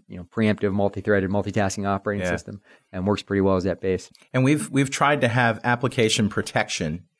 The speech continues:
Speaker 2: you know, protection from crashing and all that kind of stuff, going all the way back to the A T in protected mode,
Speaker 1: Right.
Speaker 2: you know? Um,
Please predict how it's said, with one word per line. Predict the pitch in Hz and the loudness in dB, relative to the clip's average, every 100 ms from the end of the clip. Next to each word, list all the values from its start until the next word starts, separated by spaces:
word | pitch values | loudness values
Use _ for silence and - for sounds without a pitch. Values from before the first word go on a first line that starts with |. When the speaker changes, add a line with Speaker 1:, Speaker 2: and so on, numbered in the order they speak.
| _ | _
Speaker 2:
you | - | -4
know, | 98 | -2
protection | 85 107 120 107 - 104 | -2 -2 0 0 0 -2
from | - 92 | -2 -4
crashing | - 101 104 117 107 | 0 0 0 -2 -2
and | 95 | 0
all | 92 | 0
that | 104 | 0
kind | 110 104 | 0 -2
of | 98 | -2
stuff, | - 107 104 - - - _ | 0 0 0 -20 -20 -20 _
going | 120 139 135 | 0 2 4
all | 131 | 4
the | 135 | 4
way | 127 | 4
back | 117 110 | 4 2
to | - | 0
the | 101 101 | -2 2
A | 110 | 2
T | 104 - 110 | 0 -2 -2
in | 85 | -2
protected | 82 107 - 110 - 95 | -4 -4 -2 -2 -2 -2
mode, | 101 107 85 78 | 0 0 -2 0
Speaker 1:
Right. | 104 | 2
Speaker 2:
you | 101 | 2
know? | 90 95 _ - - - _ | 0 -4 _ -20 -20 -20 _
Um, | - 110 107 98 | -2 2 2 0